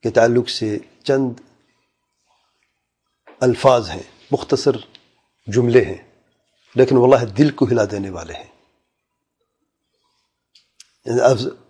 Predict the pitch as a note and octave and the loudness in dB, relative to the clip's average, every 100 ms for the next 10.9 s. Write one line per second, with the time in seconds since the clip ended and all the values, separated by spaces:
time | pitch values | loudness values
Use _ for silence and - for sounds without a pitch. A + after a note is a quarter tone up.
0 | - C3 - C#3 D#3+ B2 A2 B2+ B2 D3 | -2 -2 4 4 4 0 -2 -2 0 2
1 | C#3+ C#3 C#3+ D3 - A#2+ C3 A#2 A2+ G#2 | 4 4 4 2 2 2 2 4 2 2
2 | F2+ F2 - _ _ _ _ _ _ _ | -2 -12 -14 _ _ _ _ _ _ _
3 | _ _ _ _ - D3+ D#3 D#3 B2+ B2+ | _ _ _ _ 2 6 6 4 2 2
4 | C#3+ B2 - D3 - G#2+ G2 F2+ - - | 0 0 0 -2 0 -4 -4 -8 -14 -20
5 | _ _ _ _ _ - B2 G#2 G#2+ G2+ | _ _ _ _ _ -6 2 2 2 -4
6 | E2+ - _ _ _ _ _ _ _ _ | -8 -12 _ _ _ _ _ _ _ _
7 | _ _ _ _ _ _ _ _ A2 C3 | _ _ _ _ _ _ _ _ 2 4
8 | D3 - _ _ _ - C3 - D#3+ D3+ | 2 -2 _ _ _ -4 -2 4 4 6
9 | G3 F3+ - _ _ _ _ _ G2 A2+ | 4 4 2 _ _ _ _ _ -4 2
10 | D#3+ B2 A#2+ B2 A#2 A#2+ A#2+ G2+ | 2 2 -2 0 0 0 -6 -12